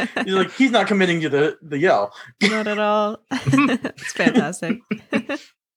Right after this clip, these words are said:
Speaker 2: All right. Next category is best action sequence. And I haven't gone first yet, so I'll go first. There were a couple here, uh,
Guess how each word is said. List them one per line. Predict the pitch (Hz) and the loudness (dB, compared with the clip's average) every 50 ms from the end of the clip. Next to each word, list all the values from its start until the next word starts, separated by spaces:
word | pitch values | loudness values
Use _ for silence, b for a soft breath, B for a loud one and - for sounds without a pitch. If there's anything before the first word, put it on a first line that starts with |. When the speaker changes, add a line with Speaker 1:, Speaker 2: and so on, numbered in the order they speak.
| _ _ _ B B B B B B B B B B B B B B B _ _ _ _ | _ _ _ B B B B B B B B B B B B B B B _ _ _ _
Speaker 2:
All | - 226 220 | 2 4 4
right. | 208 190 180 170 | 6 4 4 4
Next | - 262 302 302 - | 4 2 2 2 2
category | - 330 294 294 262 277 269 277 - | 2 4 4 4 4 4 4 4 4
is | - 240 233 220 | 4 2 2 0
best | 208 - 214 208 233 262 - - - - _ _ _ | 0 2 4 4 4 2 -2 -6 -10 -12 _ _ _
action | 160 165 185 226 - - - 196 180 185 | 2 2 2 2 0 -2 -4 -2 -2 -4
sequence. | - - 165 165 160 - 165 165 160 160 175 180 - - - - | -4 -4 -6 -8 -8 -6 -6 -6 -4 -4 -6 -8 -8 -10 -12 -8
And | - 165 165 170 170 170 170 175 170 180 180 175 175 175 - - - | -6 -4 -2 -2 -2 -2 -4 -4 -4 -4 -6 -6 -8 -8 -6 0 0
I | 311 415 440 | 2 2 4
haven't | 415 320 233 180 | 2 2 2 2
gone | 160 160 160 | 2 0 0
first | 170 - 156 156 - | 0 -4 -6 -4 -4
yet, | - - 180 | -6 -6 -6
so | - - | -6 -4
I'll | - 160 | -4 -4
go | 156 156 156 | -4 -6 -6
first. | 160 156 156 170 - - b b b b b b | -6 -6 -6 -6 -8 -12 b b b b b b
There | - 311 370 | 0 2 4
were | 381 | 4
a | 359 | 4
couple | - - 339 330 294 262 | 4 2 2 4 2 2
here, | 226 226 190 180 170 165 - - _ - | 4 4 4 4 4 2 0 -2 _ -6
uh, | - 185 180 170 170 160 | -4 -2 0 0 -2 -2